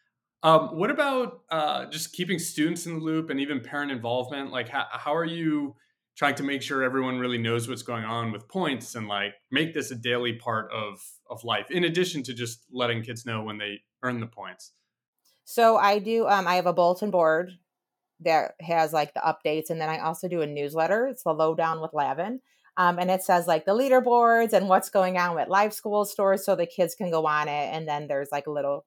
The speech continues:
Speaker 2: trivia questions they can earn points to. So there's always extra ways they can earn points. So it always says who the leaders are, who's behind, what we need to work on as a school, um, like, our behaviors, um, and then what their challenge is for the week. So,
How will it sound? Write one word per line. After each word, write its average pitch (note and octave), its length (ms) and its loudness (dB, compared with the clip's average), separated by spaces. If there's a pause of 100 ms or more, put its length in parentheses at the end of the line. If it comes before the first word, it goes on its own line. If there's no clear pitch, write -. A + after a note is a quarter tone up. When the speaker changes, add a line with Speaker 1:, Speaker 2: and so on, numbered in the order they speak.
(140)
Speaker 2:
trivia D3+ 400 -2
questions D3+ 400 -4
they D3 100 0
can D#3+ 140 -10
earn C#3+ 220 -8 (100)
points D3+ 320 -8
to. G#3+ 340 -2 (260)
So G3 140 -2
there's F#3 200 2
always E3+ 420 0
extra E3+ 320 -6
ways D3+ 280 -6
they C#3 100 -4
can C#3+ 180 -10
earn C#3 320 -8
points. F3 320 -4
So E3 120 -2
it D#3 100 -6
always D#3+ 320 -4
says D#3 200 -2
who D#3 120 -8
the D#3 100 -4
leaders A#3 380 0
are, G3 320 6
who's E3 200 -6
behind, F#3 540 -4
what E3 160 0
we D#3+ 60 -4
need D#3+ 160 -6
to D#3+ 80 -14
work E3 220 -4
on D#3+ 120 0
as C#3+ 160 -8
a - 60 -14
school, G#3+ 720 4 (400)
um, D3+ 220 -2
like, D3+ 160 0
our D3+ 100 -4
behaviors, E3+ 840 -4 (100)
um, C#3 520 -8
and E3 160 -8
then D#3+ 140 -8
what D3+ 180 -4
their D3 80 -6
challenge C#3+ 460 -8
is C#3 160 -8
for D3 160 -6
the C#3+ 80 -6
week. C3+ 300 -10
So, C3+ 460 -2